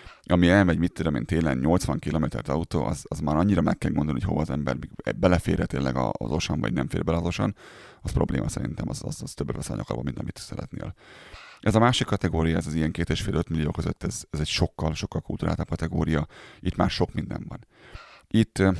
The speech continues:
nagyon furcsa, mert Kanadában kevesebb dolgot kapsz, mint mondjuk Amerikában. Amerikában ezért a pénzért nagyon komoly dolgokat kapsz már. Itt nálunk valamiért ez drágább, és tudom, hogy a Magyarországhoz képest még olcsóbb, de, de érdekes, mindegy. Itt, ö,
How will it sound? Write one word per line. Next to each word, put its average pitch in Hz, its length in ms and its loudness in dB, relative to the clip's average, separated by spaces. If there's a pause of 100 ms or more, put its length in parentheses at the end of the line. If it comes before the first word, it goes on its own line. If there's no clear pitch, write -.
(360)
nagyon 101 280 4
furcsa, 85 300 0
mert 82 140 0
Kanadában 82 640 0 (340)
kevesebb - 320 -2
dolgot 62 220 0
kapsz, - 220 -4
mint 78 180 -4
mondjuk 64 220 -4
Amerikában. 69 580 -2
Amerikában 82 520 -2
ezért - 240 -2
a - 20 -2
pénzért - 260 -4
nagyon 71 240 -2
komoly 64 240 -2
dolgokat 58 320 -4
kapsz - 200 -6
már. - 200 -4
Itt - 140 -8
nálunk 85 340 0
valamiért 85 340 0
ez - 80 -4
drágább, - 500 0 (480)
és - 120 2
tudom, 90 180 10
hogy 82 80 6
a 85 40 6
Magyarországhoz 82 500 2
képest 85 220 -4
még 76 160 -2
olcsóbb, 85 380 2
de, 76 220 -2 (100)
de 71 240 -6
érdekes, 67 380 -4
mindegy. - 320 -8 (800)
Itt, - 280 -4
ö, 87 140 2